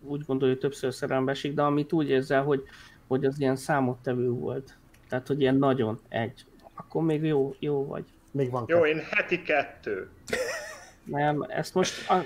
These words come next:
Speaker 1: ezt most komolyan azért kérdeztem, mert van egy
Speaker 2: Tanulmány, a három nagy szerelem az életben?
Speaker 1: Hát, ö, én nem, tehát így nem, nem így gond-, nem így nekem, ö,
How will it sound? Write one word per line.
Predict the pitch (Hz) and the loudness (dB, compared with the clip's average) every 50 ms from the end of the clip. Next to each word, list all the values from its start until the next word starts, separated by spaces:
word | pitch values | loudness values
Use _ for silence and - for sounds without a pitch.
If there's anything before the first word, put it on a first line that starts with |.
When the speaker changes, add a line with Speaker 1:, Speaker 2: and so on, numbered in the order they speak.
| - | -2
Speaker 1:
ezt | - 180 - - | -4 -6 -4 -4
most | - 175 - - | -4 -6 -2 0
komolyan | - 214 196 165 143 139 139 139 135 - - - | 2 2 4 4 2 2 0 -2 -4 -6 -6 -2
azért | - 170 175 185 151 - - | -2 0 0 0 0 -2 -2
kérdeztem, | - - - - - - - 175 175 | -6 -8 -8 -10 -12 -10 -6 -4 -2
mert | 175 160 151 147 | -2 -2 -2 -2
van | 151 156 147 139 | -2 -2 -2 -2
egy | 127 120 123 - - - - - - - _ _ _ - - - | -4 -4 -8 -12 -18 -20 -20 -20 -20 -20 _ _ _ -20 -8 -4
Speaker 2:
Tanulmány, | 127 117 110 123 127 131 139 135 131 131 | -4 -4 -2 -2 -2 -2 -2 -2 -2 -2
a | 123 | -2
három | 117 120 117 117 117 123 127 123 | 0 0 0 0 0 0 -2 -2
nagy | 120 120 120 - | -2 -4 -6 -6
szerelem | - 120 110 117 123 123 123 117 | -6 -6 -4 -4 -4 -4 -4 -4
az | 110 104 | -6 -6
életben? | 107 101 104 131 143 135 - 98 92 95 98 - _ - - | -6 -6 -6 -6 -8 -8 -10 -10 -10 -10 -12 -16 _ -12 -6
Speaker 1:
Hát, | 254 269 277 285 - | -6 -4 -4 0 0
ö, | 254 247 226 208 175 | 2 2 2 2 2
én | 202 208 208 | 2 2 2
nem, | 220 220 202 196 - - - | 4 2 2 0 -2 -8 -10
tehát | - 175 175 - | -8 -8 -6 -4
így | 185 175 190 | -4 -4 -2
nem, | 196 185 - - - - - - - _ - | -2 -2 -2 -4 -8 -14 -20 -20 -20 _ -6
nem | 147 185 180 165 | -2 0 0 0
így | 156 147 151 151 | 0 -2 -4 -4
gond-, | - 147 139 - - - - - - | -4 -4 -4 -4 -8 -12 -18 -14 -10
nem | - 175 160 156 | -6 -4 -4 -2
így | 143 139 147 160 - - _ - | -4 -4 -6 -10 -14 -20 _ -18
nekem, | - 147 147 147 - - 156 147 147 | -10 -8 -8 -8 -6 -4 -2 -2 0
ö, | 147 143 | -2 -2